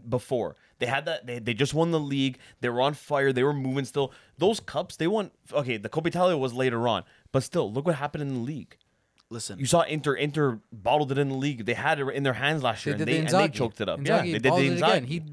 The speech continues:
Speaker 3: bottled two
Speaker 2: But,
Speaker 3: league
Speaker 2: but that's,
Speaker 3: titles.
Speaker 2: but that's what I'm trying to say. Like, I, I'm, I'm sorry. With, when you go to look at Inzaghi and, and everything like that, he had the perfect blueprint.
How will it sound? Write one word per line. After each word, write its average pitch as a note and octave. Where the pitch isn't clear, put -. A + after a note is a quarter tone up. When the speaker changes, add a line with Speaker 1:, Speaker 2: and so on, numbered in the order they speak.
Speaker 3:
bottled F#3+
two F3+
Speaker 2:
But, G3+
Speaker 3:
league D3
Speaker 2:
but G3+
that's, G#3+
Speaker 3:
titles. G#2
Speaker 2:
but F#3
that's G#3
what G#3+
I'm G#3+
trying F#3
to -
say. F3+
Like, B2
I, D3+
I'm, D3+
I'm C3+
sorry. F3+
With, A#2+
when C#3+
you C#3+
go D3+
to F#3+
look D#3+
at D#3
Inzaghi B2
and, D3
and D#3+
everything D#3+
like D3
that, C3+
he C#3
had G3+
the G#3+
perfect D#3
blueprint. C3+